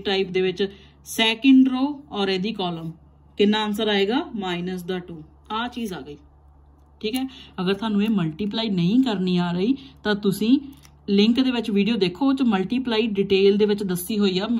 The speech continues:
ਕਿਵੇਂ ਕਰਨੀ ਆ ਦੋ ਮੈਟ੍ਰਿਕਸ ਦੀ ਮਲਟੀਪਲਾਈ, ਠੀਕ ਹੈ। ਹੁਣ ਤੁਸੀਂ ਇਹਦਾ ਆਨਸਰ ਦੇਖਿਆ not equal to zero, ਆਹ not equal to zero ਆਉਣਾ ਚਾਹੀਦਾ, ਜਾਣੀ ਕਿ ਸਾਡੇ ਕੋਲ adjoint A into B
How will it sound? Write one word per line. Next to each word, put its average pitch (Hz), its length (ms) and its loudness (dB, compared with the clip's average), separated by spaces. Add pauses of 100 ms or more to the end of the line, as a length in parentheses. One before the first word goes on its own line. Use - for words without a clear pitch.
(120)
ਕਿਵੇਂ 240 260 4
ਕਰਨੀ 190 320 0
ਆ 202 60 0
ਦੋ 185 220 2
ਮੈਟ੍ਰਿਕਸ 175 460 -4
ਦੀ 214 80 0
ਮਲਟੀਪਲਾਈ, 170 520 -2 (680)
ਠੀਕ 214 180 0
ਹੈ। 277 60 2
ਹੁਣ 254 220 2
ਤੁਸੀਂ 269 200 2
ਇਹਦਾ 294 120 0
ਆਨਸਰ 269 300 2
ਦੇਖਿਆ 254 300 -2 (120)
not 233 200 0 (100)
equal 214 240 -2
to 196 100 2
zero, 156 200 -6 (140)
ਆਹ 240 180 -2
not 240 280 -4
equal 208 240 -6
to 196 120 -2
zero 170 220 -2
ਆਉਣਾ 156 160 -4
ਚਾਹੀਦਾ, 147 340 -10 (480)
ਜਾਣੀ 180 280 0
ਕਿ 202 120 0
ਸਾਡੇ 175 320 -4
ਕੋਲ 208 280 -2 (520)
adjoint 180 840 0 (260)
A 185 40 0 (800)
into 180 320 -2 (240)
B - 20 2